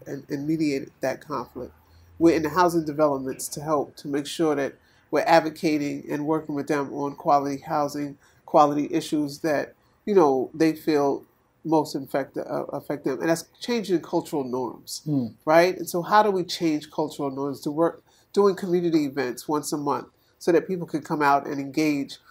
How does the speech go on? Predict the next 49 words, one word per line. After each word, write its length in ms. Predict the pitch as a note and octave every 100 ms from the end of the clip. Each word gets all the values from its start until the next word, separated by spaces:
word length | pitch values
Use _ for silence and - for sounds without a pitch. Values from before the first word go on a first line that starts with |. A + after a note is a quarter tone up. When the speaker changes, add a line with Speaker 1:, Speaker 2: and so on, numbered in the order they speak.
| - _ -
Speaker 1:
and 100 | E3
just 220 | G#3 G#3
learn 200 | G3 F#3+
to 60 | E3
do 180 | D3+ D#3
something. 440 | - D#3 - - _ -
The 80 | E3
whole 220 | A3+ A3
thing 200 | A3 G3
I 80 | F3
push 280 | F3 F#3+
for 100 | -
my 140 | E3 D#3
staff 420 | D#3 - E3 E3+
and 80 | D#3+
my 140 | D3
team 380 | C#3+ F#3+ E3+ E3+ _ _ _ -
is 140 | E3+
we 140 | G3 G#3
have 200 | G#3+ F3+
to 180 | E3+ -
add 260 | D#3+ D3 C3
value 420 | C#3+ D#3+ D3 C#3+
to 140 | -
this 180 | C#3+ -
community. 500 | - C#3+ C#3+ B2 G2 - - _ _ - - _ _
And 120 | - E3+
when 120 | F#3
you 160 | G3 F#3+
add 280 | G3 F#3 C#3
value 400 | E3 G#3+ G#3 F#3
to 120 | F3+
the 60 | E3+
community, 340 | - E3+ F3+
so 240 | E3+ D#3+ -
I 140 | F3+
don't 220 | A#3+ A#3 G3
wanna 220 | G3 F#3+
be 160 | D#3+ F3
like, 200 | D#3+ C#3+
when 120 | E3
I 80 | G3
walk 260 | G#3+ G#3+ G#3+
into 200 | F#3 G3
this 180 | E3
barbershop, 720 | D#3 E3+ F#3+ F3+ - D3 C#3+ - _ _ _ -
you 120 | G3
might, 280 | F#3+ E3+ - -
I, 280 | F3 -